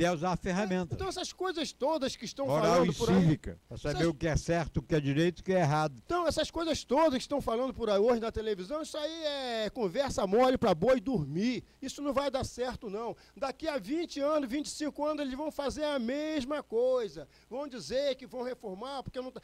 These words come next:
Speaker 2: Sabe por que que tá acontecendo isso? Porque a, a estatística do ensino no Brasil tá lá embaixo.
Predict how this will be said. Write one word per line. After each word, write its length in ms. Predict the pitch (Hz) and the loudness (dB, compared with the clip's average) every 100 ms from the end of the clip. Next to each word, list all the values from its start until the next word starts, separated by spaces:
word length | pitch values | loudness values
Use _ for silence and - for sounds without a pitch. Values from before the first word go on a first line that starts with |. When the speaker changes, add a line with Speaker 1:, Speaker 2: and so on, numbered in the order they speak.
| - | -12
Speaker 2:
Sabe 260 | - 311 302 | -6 -6 -6
por 160 | - - | -10 -12
que 100 | 277 | -10
que 80 | - | -8
tá 120 | 233 | -10
acontecendo 500 | 233 214 - 185 214 | -8 -8 -8 -6 -4
isso? 240 | 294 - - - _ | -6 -6 -14 -20 _
Porque 420 | 330 277 - 277 | -12 -12 -8 -6
a, 520 | 247 240 220 220 214 202 | -4 -6 -8 -10 -8 -8
a 60 | |
estatística 1200 | 247 - - 311 277 - 311 339 262 - - 190 | -8 -8 -6 -6 -6 -4 0 0 -2 -6 -8 -10
do 140 | 170 277 | -10 -12
ensino 400 | 233 - 262 254 | -10 -8 -6 -6
no 120 | 226 | -4
Brasil 500 | 214 160 269 320 214 - | -2 -2 -4 -6 -6 -10
tá 120 | 320 | -10
lá 140 | 349 381 | -6 -4
embaixo. 560 | 339 339 370 294 - | 0 0 -2 -10 -12